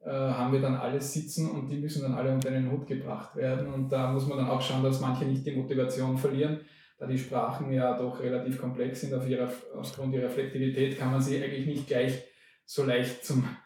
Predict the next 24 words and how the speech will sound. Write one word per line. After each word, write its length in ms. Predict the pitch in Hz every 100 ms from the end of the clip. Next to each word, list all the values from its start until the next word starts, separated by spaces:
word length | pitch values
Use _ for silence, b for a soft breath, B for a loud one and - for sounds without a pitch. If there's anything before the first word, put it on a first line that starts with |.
| _ -
Reden 420 | 131 147 156 135
bringen. 360 | 127 165 180 147
Wenn 120 | 147
aber 140 | 135
dann 140 | 123 131
schon 160 | 139
Leute 260 | 135 127 -
drin 200 | 139 135
sitzen, 320 | 147 135 131
die 80 | 135
das 160 | 131
eigentlich 320 | - 127 135 139
dauernd 400 | 131 135 135 170
üben, 340 | 151 156 - B B B
haben 280 | - 131 139
manche 300 | - 127 131
dann 220 | 135 135 135
vielleicht 280 | 131 131
das 140 | 139 -
Gefühl, 400 | 135 - 135 139
ja, 200 | 131 131
da 140 | 123
sind 220 | 123 139
sie 280 | 135 131 135